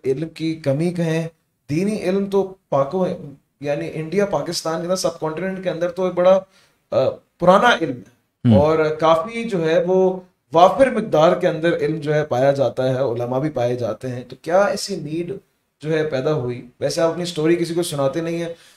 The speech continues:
Speaker 1: लेकिन मैं चाह रहा हूँ उसमें से आप वो इल्म वाला हिस्सा जो है कि इल्म की ज़रूरत जो आपको पेश आई या आपने कहा कि ये माशरे के अंदर आना चाहिए,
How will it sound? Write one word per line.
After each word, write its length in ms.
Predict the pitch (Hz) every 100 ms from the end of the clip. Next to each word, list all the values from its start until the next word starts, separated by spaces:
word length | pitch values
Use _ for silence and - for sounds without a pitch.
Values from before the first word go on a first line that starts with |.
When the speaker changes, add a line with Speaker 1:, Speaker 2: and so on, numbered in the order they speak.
| -
Speaker 1:
लेकिन 180 | 160 175
मैं 160 | 185
चाह 140 | 196 202
रहा 80 | 214
हूँ 60 |
उसमें 240 | 208 - 208
से 120 | 196
आप 200 | 202 202
वो 220 | 214 - -
इल्म 240 | 254 269 240
वाला 220 | 185 190
हिस्सा 300 | 160 - 175
जो 180 | 170 147
है 120 | 139
कि 100 | 151
इल्म 280 | 156 170 196
की 120 | 190
ज़रूरत 380 | 151 147 170 196
जो 120 | 185
आपको 480 | 151 - 139 123 - _ _ _ _ -
पेश 440 | 190 202 - -
आई 200 | 135 143
या 300 | 151 151 147
आपने 300 | 139 139 147
कहा 240 | 143 139 139
कि 220 | 143 139
ये 120 | 139
माशरे 400 | 127 120 - 143
के 100 | 143
अंदर 260 | 131 120 120
आना 200 | 110 117
चाहिए, 380 | 117 107 98